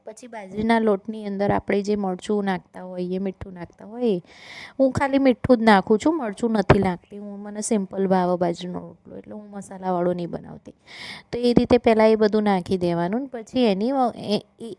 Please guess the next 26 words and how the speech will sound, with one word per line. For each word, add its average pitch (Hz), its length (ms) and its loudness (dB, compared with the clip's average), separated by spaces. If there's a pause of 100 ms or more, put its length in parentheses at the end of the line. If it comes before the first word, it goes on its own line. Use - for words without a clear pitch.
(120)
એ 247 280 -14
લોટની 226 500 -6
અંદર 214 400 2
સાત 247 500 4
વખત 196 360 -4 (220)
થોડું 294 240 0
થોડું 240 300 4
પાણી 202 380 -4
નાખીને 208 480 -2
એને 240 180 0
ગૂંથવાનો. 190 720 -12 (720)
અ, 175 60 -14 (460)
મેક્સિમમ 262 760 2
લોકો 262 340 6
છે 311 180 4
ને 294 180 0
વીસથી 233 460 0
પંદર 240 420 4
મિનિટ 240 340 0 (460)
જેટલું 240 320 -18
તો 254 120 -8
ગૂંથતા 226 760 -14
જ 214 120 -20
હોય 208 180 -12
છે 190 200 -20
એમ. 175 180 -18